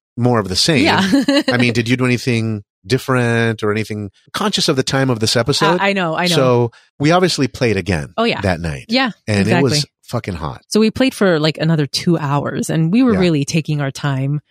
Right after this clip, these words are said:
Speaker 1: Yeah. Well,
Speaker 2: Uh,
Speaker 1: second round was supposed to be a quickie.
Speaker 2: I know.
Speaker 1: But it, it ended up
Speaker 2: <laughs>
Speaker 1: being
Speaker 2: Yeah.
Speaker 1: longer.
Speaker 2: <laughs> Which was okay.
Speaker 1: It was great for everyone.
Speaker 2: Yeah. <laughs>
Speaker 1: She was great.
Speaker 2: Yes.
Speaker 1: We spent about half the time in the jacuzzi
Speaker 2: Mm-hmm.
Speaker 1: together.
Speaker 2: Sure.
Speaker 1: And then we went to the bedroom.
Speaker 2: Yeah.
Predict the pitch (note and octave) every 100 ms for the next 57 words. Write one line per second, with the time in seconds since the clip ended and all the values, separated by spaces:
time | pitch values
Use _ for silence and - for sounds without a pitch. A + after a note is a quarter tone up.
0 | _ A2 F#2+ D#3 D3 D3 - E3 A3 E3
1 | D#3+ A2 - G#2+ A2 G2 G2+ D#2 C3+ C#3
2 | - C#3+ G#3 A3+ B3 A#3+ D4 F4 G#3 F#4
3 | - F4 A#3+ D#3 A#3 D#3+ - E4+ A#3 -
4 | A#3 A#3 A3 - - - - C#4 G#4+ A#4
5 | G4 G#3+ A3+ C4 B3 C4+ C#4 D#3 F#3+ G#2+
6 | A2 C3+ C3+ F#2+ G#2+ D#3+ E2+ A3+ B3 -
7 | - D#4 D4 C4+ C4+ - C#4+ - A2 A2+
8 | A#2 - - - _ G#3 G3 E3+ - G#2
9 | A2 - A#2+ A2 G#2+ - - A2 A2+ -
10 | G#2 - B2 - G2+ F2+ D#2+ E2 C#3 G#3
11 | - E2 G#2+ A#3 C#4 - - E2 F2 A2+
12 | G4 F4 - G2 G2 G2 G2 G2 F#2 -
13 | - F#2+ G2 - F#3 C#4